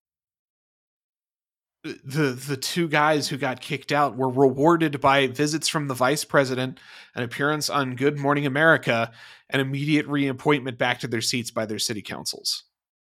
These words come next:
And it's like, the Republicans are like, they, they almost, they, they could have gotten people killed.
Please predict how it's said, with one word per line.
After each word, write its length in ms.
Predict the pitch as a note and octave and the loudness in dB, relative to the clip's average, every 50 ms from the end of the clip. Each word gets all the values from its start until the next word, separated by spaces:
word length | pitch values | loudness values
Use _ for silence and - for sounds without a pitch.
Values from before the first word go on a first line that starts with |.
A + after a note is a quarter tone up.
| _ _ _ _ _ _ _ _ _ _ _ _ _ _ _ _ _ _ _ _ _ _ _ _ _ _ _ _ _ _ _ - - | _ _ _ _ _ _ _ _ _ _ _ _ _ _ _ _ _ _ _ _ _ _ _ _ _ _ _ _ _ _ _ -8 0
And 100 | D#3 D#3 | 2 2
it's 140 | D#3 - F3 | 4 4 4
like, 220 | E3+ D#3+ E3 - | 4 2 2 0
the 120 | E3 D#3+ | 0 0
Republicans 460 | C3+ B2+ D3 - E3 F3 F#3 F3+ D3+ D3+ | 2 0 0 2 2 2 4 2 4 4
are 20 | |
like, 220 | D#3+ D3 B2+ - - | 2 2 2 -2 -4
they, 440 | C#3 A#2 D3+ D#3 D#3+ D#3+ - C#3 - _ _ _ _ _ _ _ _ _ _ _ _ _ _ _ _ _ _ _ _ _ _ _ _ _ | 0 2 4 4 4 2 0 -6 -18 _ _ _ _ _ _ _ _ _ _ _ _ _ _ _ _ _ _ _ _ _ _ _ _ _
they 160 | E3 D#3+ D#3+ | -2 -2 0
almost, 460 | - E3+ F3 F#3+ G3 F#3 - - - E3 | 0 2 4 4 4 2 2 -2 -6 -6
they, 120 | E3 E3+ | -4 -4
they 180 | E3 D#3+ F3 E3+ | -2 -2 -4 -2
could 140 | - A3+ | 0 0
have 80 | A3 G3+ | 0 2
gotten 240 | G3 G3 F3 F3 E3+ | 2 0 0 -2 -6
people 300 | - - E3+ D#3+ E3 D#3+ | -8 -8 -8 -8 -8 -8
killed. 500 | - A#3 B3+ C#4 G#3+ B2+ G#2+ G2 - | -4 0 0 2 0 0 -2 -10 -20